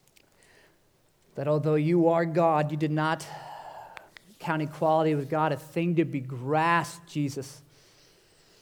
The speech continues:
but you made yourself of no reputation, taking on the very form of a servant,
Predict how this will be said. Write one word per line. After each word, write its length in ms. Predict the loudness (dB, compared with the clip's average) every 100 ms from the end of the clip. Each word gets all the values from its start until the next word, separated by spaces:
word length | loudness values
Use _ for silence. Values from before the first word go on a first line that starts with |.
| -20 -20 _ _
but 200 | -4 0
you 80 | 2
made 260 | 4 4
yourself 480 | 2 0 0 0 0
of 160 | -4 -2
no 440 | 0 0 2 2
reputation, 1000 | 2 2 0 -8 -10 -8 -8 -8 -10 -10 -16 _ _ _ _ _ _ _ _ _
taking 440 | 0 2 2 2 2
on 220 | 2 0
the 60 | 0
very 400 | 2 4 2 0
form 680 | -8 -8 -4 -2 0 -2
of 140 | -2 -4
a 60 |
servant, 720 | -10 -10 -8 -8 -10 -14 -18